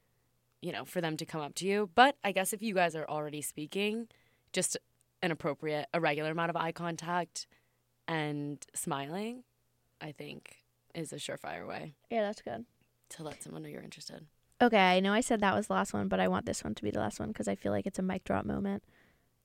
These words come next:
Speaker 2: Under method three, which is keeping your unique calm. Oh, no, charm. Sorry. Keeping your uni-,
Speaker 1: <laughs>
Speaker 2: keeping your unique charm. <laughs>
Speaker 1: <laughs> Say that one more time.
Speaker 2: Say that one. Keeping your unique charm. Anyway, tip number five.
Speaker 1: <laughs> Anyway.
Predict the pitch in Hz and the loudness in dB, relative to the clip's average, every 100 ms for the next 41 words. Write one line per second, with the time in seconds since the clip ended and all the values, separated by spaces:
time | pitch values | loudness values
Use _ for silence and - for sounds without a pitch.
0 | - 220 262 262 262 233 - 190 185 220 | 2 6 8 8 8 4 2 2 6 6
1 | 196 - 180 - - 214 208 202 196 190 | 4 2 2 -2 -4 0 2 4 4 2
2 | 180 185 - - 180 185 208 254 - - | 2 0 -2 -2 0 0 0 -2 -8 2
3 | 226 180 - _ - 208 175 190 247 - | 6 6 2 _ -2 2 2 2 -2 -6
4 | - 220 214 - - 208 214 196 196 190 | -6 -6 -8 -4 0 2 4 4 4 2
5 | 185 - - - - - - 262 262 220 | 0 -2 -14 -18 -20 -18 0 2 4 6
6 | 196 202 190 190 180 170 175 - _ _ | 6 6 4 4 4 2 0 -4 _ _
7 | - _ _ _ _ - 359 466 403 - | -20 _ _ _ _ -2 0 0 -6 -12
8 | - - - 233 208 - - 202 202 196 | -12 -8 4 4 4 -6 -6 -2 -2 0
9 | 226 220 - - 277 262 208 202 220 - | 0 -2 -4 4 8 10 8 6 2 6
10 | 285 269 262 233 214 190 180 175 180 - | 8 8 8 6 6 4 4 2 -2 -6
11 | - _ _ _ - 262 180 - - _ | -20 _ _ _ 4 4 4 2 -4 _
12 | _ _ _ _ _ _ - 196 214 247 | _ _ _ _ _ _ 4 4 6 6
13 | 254 370 - 294 339 294 | 8 8 8 6 6 4